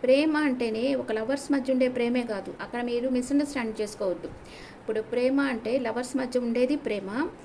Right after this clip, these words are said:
కానీ ఇంక అందరితో ప్రేమగా ఉంటారు. ఇంట్లో ఉండే అందరితో అంటే అమ్మా నాన్నలతో, బ్రదర్, సిస్టర్ ఇట్లా అందరితో ప్రేమగా ఉండేది కూడా ప్రేమే, కానీ కొంచెం డిఫరెన్స్ ఉంటుంది అంతే. ఆ, ఇట్లాంటి ఒక కైండ్ పర్సన్ మీరు, ఒక డివైన్ ఫెమినైన్ అంటే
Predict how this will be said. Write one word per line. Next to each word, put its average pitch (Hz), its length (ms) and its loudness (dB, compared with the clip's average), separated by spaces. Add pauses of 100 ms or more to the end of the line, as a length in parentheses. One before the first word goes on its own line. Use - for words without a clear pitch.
(320)
కానీ 311 380 4 (880)
ఇంక 233 120 -6
అందరితో 277 420 0
ప్రేమగా 269 380 2
ఉంటారు. 202 440 -4
ఇంట్లో 254 280 2
ఉండే 269 180 2
అందరితో 254 420 2
అంటే 262 560 0 (300)
అమ్మా 226 300 -4
నాన్నలతో, 220 380 -2
బ్రదర్, 214 460 0
సిస్టర్ 214 500 -2
ఇట్లా 214 220 -4
అందరితో 302 380 -2
ప్రేమగా 247 380 0
ఉండేది 240 300 0
కూడా 302 160 0
ప్రేమే, 233 360 -2 (500)
కానీ 294 180 0
కొంచెం 349 320 2
డిఫరెన్స్ 262 460 0
ఉంటుంది 190 340 -2
అంతే. 196 300 -4 (580)
ఆ, 214 200 -6
ఇట్లాంటి 262 360 0
ఒక 262 180 0
కైండ్ 269 420 2
పర్సన్ 262 340 4
మీరు, 214 180 2
ఒక 214 160 -2
డివైన్ 262 440 4
ఫెమినైన్ 254 500 0
అంటే 220 400 0